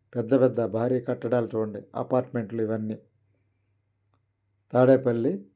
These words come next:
నేషనల్ హైవే రోడ్డు ఇది. తాడేపల్లి బైపాస్ రోడ్డు అంటారు, నేషనల్ హైవే రోడ్డు అంటారు. ప్రభుత్వ కార్యాలయాలు, ప్రైవేట్ కార్యాలయాలు, వాణిజ్య సంస్థలు,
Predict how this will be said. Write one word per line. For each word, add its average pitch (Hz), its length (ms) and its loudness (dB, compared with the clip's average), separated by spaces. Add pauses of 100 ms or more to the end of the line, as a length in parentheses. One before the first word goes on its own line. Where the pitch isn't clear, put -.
(100)
నేషనల్ 131 400 -2
హైవే 123 260 2
రోడ్డు 113 260 0
ఇది. 101 140 -10 (880)
తాడేపల్లి 123 560 4
బైపాస్ 117 380 0
రోడ్డు 110 200 -2
అంటారు, 110 320 -2 (500)
నేషనల్ 127 440 -2
హైవే 117 220 2
రోడ్డు 110 240 -2
అంటారు. 104 280 -8 (640)
ప్రభుత్వ 135 380 6
కార్యాలయాలు, 120 720 4 (200)
ప్రైవేట్ 127 400 4
కార్యాలయాలు, 117 640 0 (800)
వాణిజ్య 127 380 4
సంస్థలు, 113 500 -4